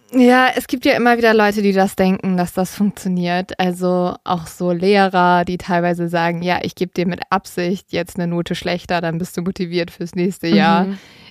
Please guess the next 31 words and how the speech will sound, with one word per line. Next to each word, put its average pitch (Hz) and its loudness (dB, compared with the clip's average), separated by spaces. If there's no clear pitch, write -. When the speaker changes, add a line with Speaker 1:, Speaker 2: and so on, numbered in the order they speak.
Speaker 1:
Ich 214 2
hab 262 2
da 226 6
so 202 2
meine 180 2
Zweifel, 160 -2
muss 160 -2
ich - -20
ganz 160 -2
ehrlich 165 -4
sagen. 165 -4
Ich 180 -12
glaube, 180 -2
man 180 -4
kommt 180 -8
immer 180 -2
weiter 175 -2
mit 165 -8
irgendwie 165 -4
jemanden 175 -2
respektvoll 170 -2
und 160 -2
nett 165 -4
behandeln, 170 -2
vor 151 -4
allem 160 -2
wenn's 160 -4
dein 135 -4
eigenes 196 -2
Kind 180 -4
ist. - -12